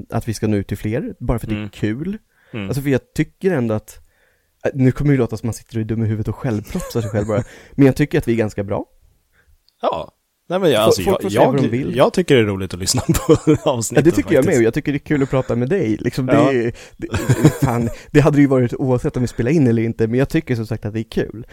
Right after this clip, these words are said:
Speaker 2: Jo,
Speaker 1: Och sen,
Speaker 2: ja, men jag
Speaker 1: sen
Speaker 2: med.
Speaker 1: så, sen så skulle jag ju tycka att det var kul om vi hade fler gäster. Förra gången hade vi ju en lyssnare, vi hade Sandra Johansson, som fick
Speaker 2: Mm.
Speaker 1: dessutom kapa vår podd. Hon var ju mer eller mindre programledare. Jag skulle
Speaker 2: Precis.
Speaker 1: vilja ha,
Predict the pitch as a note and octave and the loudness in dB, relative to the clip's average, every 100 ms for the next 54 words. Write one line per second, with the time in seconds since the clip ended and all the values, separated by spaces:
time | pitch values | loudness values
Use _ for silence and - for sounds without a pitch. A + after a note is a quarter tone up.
0 | - - A#2+ E3 C#3+ B2+ A#2 A#2+ C3 C3+ | -10 0 2 2 4 2 4 4 2 2
1 | F3+ - - - _ - C#3 E3 C3+ D#3+ | -2 -8 -16 -18 _ -12 -6 -2 -2 -2
2 | D#3 F#3+ F3 D#3+ - G#2 G#2 - - G#2 | -6 0 2 2 -2 -4 -4 -6 -6 -6
3 | G#2+ G2+ G#2+ G2+ G2+ G#2+ G#2 A2 G#2+ B2 | -4 -6 -6 -6 -6 -6 -4 -4 -4 -2
4 | F3 - A#2 A#2 C#3+ B2+ A#2+ A2+ A2+ G#2 | -4 0 2 2 2 0 0 0 0 -2
5 | A#2 A2 - A2 C#3 B2 A2+ A2 A2 G#2+ | -2 -2 0 -2 0 -2 -2 0 0 0
6 | A2 G#2+ G#2 B2 F#3 F#3 B2 A#2 - A2 | 0 -2 -2 -2 -4 -6 -6 -6 -2 -2
7 | A#2 G#2 - _ _ - A#2 - B2 D#3 | -2 -6 -8 _ _ -6 -6 -4 -4 -2
8 | D#3 B2+ F3 F3+ A#2+ A2 C3 C3 A#2 B2+ | 0 0 -2 -4 -2 2 2 2 2 0
9 | G#2+ - A#2 B2 G2+ G2+ G2+ E3+ G3+ _ | -4 -6 -6 -6 -4 -4 -4 -8 -10 _
10 | _ _ _ _ _ - C#3 - D#3 D3+ | _ _ _ _ _ -4 -2 0 0 0
11 | C3 A#2+ A#2 A2+ | 0 0 0 0